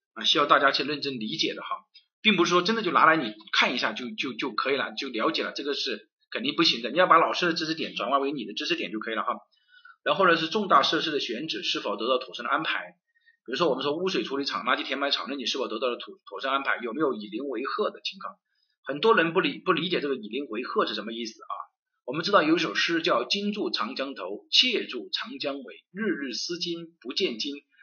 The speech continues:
共饮长江水”，对吧？那你共饮长江水，那你在这个地方啊，比如说我整个城市呢，这个是我的城市，我城市在这个地方，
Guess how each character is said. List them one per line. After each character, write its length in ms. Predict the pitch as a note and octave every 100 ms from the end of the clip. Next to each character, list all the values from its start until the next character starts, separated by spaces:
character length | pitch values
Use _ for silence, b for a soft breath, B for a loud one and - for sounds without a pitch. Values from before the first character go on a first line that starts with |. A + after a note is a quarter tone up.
| b
共 220 | A3 F#3+
饮 240 | B2+ G#2+ -
长 240 | - D3
江 160 | D#3 E3+
水”， 240 | - - -
对 80 | A#2
吧？ 80 | G2 - B B B
那 100 | G#3+
你 160 | A3+ D#3+
共 220 | G#3+ C4+
饮 160 | E3 A2+
长 220 | D3+ F3
江 160 | F#3 F3+
水， 340 | - G2 -
那 80 | F#3
你 140 | F3+
在 140 | C3+ C#3+
这 100 | A3+
个 100 | G#3
地 160 | C#3
方 140 | G#2+ E2
啊， 560 | - _ _ _ _ G#2+
比 60 | C3
如 40 |
说 100 | F#3+
我 160 | D3 E3+
整 160 | C#3
个 120 | B2+
城 180 | - B2
市 140 | C#3+ C#3
呢， 140 | B2+
这 100 | F#3+
个 80 | F#3+
是 120 | F3
我 120 | D3
的 100 | G2+
城 220 | G#2 G2 A2+
市， 140 | A2+
我 120 | G#2+
城 180 | G#2+ C3
市 80 | -
在 120 | E3
这 120 | F3
个 80 | E3+
地 100 | B2
方， 220 | A2 -